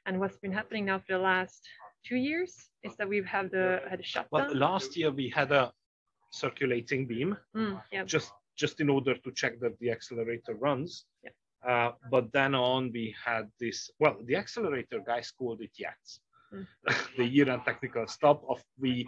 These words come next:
Speaker 2: we, the detector people, just called it, uh, L S two, the long shutdown
Speaker 1: Yeah,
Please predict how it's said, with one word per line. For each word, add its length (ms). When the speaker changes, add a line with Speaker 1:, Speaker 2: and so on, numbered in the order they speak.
Speaker 2:
we, 240
the 260
detector 480
people, 460
just 260
called 300
it, 200
uh, 360
L 100
S 260
two, 240
the 60
long 200
shutdown 540
Speaker 1:
Yeah, 180